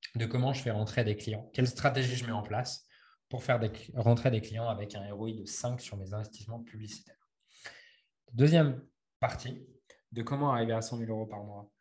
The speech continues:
sans, euh, de profit, sans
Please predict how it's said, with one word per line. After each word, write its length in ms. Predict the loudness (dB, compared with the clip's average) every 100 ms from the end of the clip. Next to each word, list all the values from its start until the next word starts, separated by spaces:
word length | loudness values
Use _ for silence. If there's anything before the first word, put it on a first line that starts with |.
| _ _
sans, 580 | -6 0 2 2 -2 -6
euh, 280 | -8 -8 -12 -14 -16 -20 -20 _ _ _ _ _ _ _ _ _ -2
de 100 | 0
profit, 480 | 0 -2 -4 -8 -10 -18 -12
sans 600 | 0 2 2 0 -6